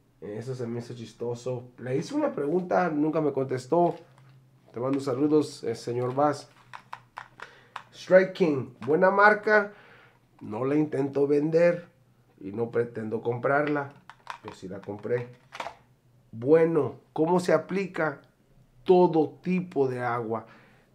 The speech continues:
Agua turbia, si está limpia, cuando se desahoga la lobina. Um, ¿cuál oca-, ah, cuál vara? Medium,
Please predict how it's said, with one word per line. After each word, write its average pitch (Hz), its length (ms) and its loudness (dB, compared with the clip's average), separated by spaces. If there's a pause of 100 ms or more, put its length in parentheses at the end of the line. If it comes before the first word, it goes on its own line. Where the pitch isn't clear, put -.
Agua 110 460 -4
turbia, 156 640 0
si 127 180 -8
está 120 260 -6
limpia, 156 840 0
cuando 120 280 -4
se 120 120 -6
desahoga 113 640 -2
la 104 180 -8
lobina. 160 720 -2 (1040)
Um, 120 520 -2 (1120)
¿cuál 156 280 6
oca-, 160 480 2
ah, 135 280 2
cuál 160 200 4
vara? 202 400 2 (680)
Medium, 143 720 0